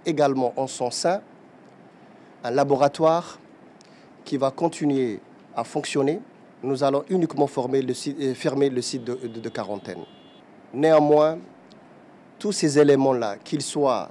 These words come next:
du ministère de la Santé, mais également, euh, de, des corps constitués et d'autres, peuvent être redéployés à tout moment, si la situation l'exige. Je voudrais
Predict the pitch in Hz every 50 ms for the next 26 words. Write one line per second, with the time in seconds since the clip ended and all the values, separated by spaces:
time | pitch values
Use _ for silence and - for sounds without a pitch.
0 | - - 120 127 139 135 139 139 135 - - 151 139 139 139 139 135 - - 135
1 | 127 123 - 127 117 110 107 107 120 139 - 160 156 139 147 139 139 135 135 131
2 | 123 110 98 - - - - - - - - - - - - - - - 117 117
3 | 117 113 113 110 107 104 101 101 98 101 101 - - - - - - - - -
4 | - - 117 120 131 135 135 - 135 127 139 135 - 180 - - - 175 165 -
5 | - 156 - - 151 135 120 104 - - - - - - - - - - - -
6 | 131 127 127 151 185 208 - - - - - - - - - - - - - -
7 | - - - - - - - - - - - 151 143 127 - - 175 170 156 -
8 | - - - 117 104 - - - 110 - 131 170 175 156 151 147 151 - 143 139
9 | 135 135 139 147 151 156 151 - - - - - - - 143 - - 214 208 175
10 | 156 139 127 120 104 95 - - - - - - 185 185 185 190 - - - -
11 | - - - - - - - - 135 131 127 - - 156 - - 156 139 - -
12 | - 160 147 151 - - - 127 151 151 143 120 131 123 107 - - - - -
13 | - - - - - - _ - - - - - - - - - - - - -
14 | - - - - - - - - - - - - - - - - 113 117 143 143
15 | 151 160 151 147 143 165 165